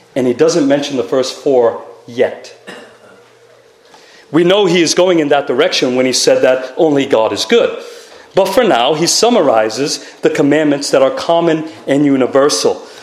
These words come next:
Uh, pagans and unbelievers, uh, recognize these commandments as they help to govern society.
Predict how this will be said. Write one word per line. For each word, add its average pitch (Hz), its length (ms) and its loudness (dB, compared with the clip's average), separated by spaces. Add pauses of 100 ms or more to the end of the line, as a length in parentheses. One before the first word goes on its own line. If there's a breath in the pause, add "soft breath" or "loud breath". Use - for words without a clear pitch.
(400 loud breath)
Uh, 117 220 0
pagans 190 560 0
and 156 320 0
unbelievers, 160 920 0 (380 loud breath)
uh, 143 140 4
recognize 151 720 0
these 165 180 0
commandments 135 540 0
as 147 260 0
they 135 140 2
help 143 360 0 (260 loud breath)
to 139 320 0
govern 151 340 2
society. 165 680 0